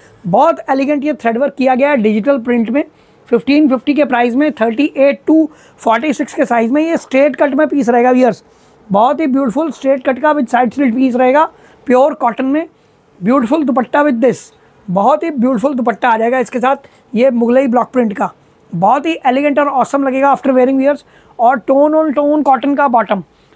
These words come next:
फ़िफ़्टीन फ़िफ़्टी का price, थर्टी एट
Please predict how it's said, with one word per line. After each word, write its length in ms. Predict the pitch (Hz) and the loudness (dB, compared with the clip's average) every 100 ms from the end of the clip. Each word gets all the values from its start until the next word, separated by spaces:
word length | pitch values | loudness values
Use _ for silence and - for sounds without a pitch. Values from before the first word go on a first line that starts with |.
| - | -4
फ़िफ़्टीन 560 | 240 196 294 311 330 | -4 0 2 2 2
फ़िफ़्टी 280 | 254 269 320 | 0 -2 -2
का 120 | 302 285 | 0 0
price, 520 | 254 269 311 320 - _ _ _ | 2 0 -2 -6 -10 _ _ _
थर्टी 300 | 226 233 302 320 277 | -4 -2 -2 -2 0
एट 260 | 277 294 | 0 0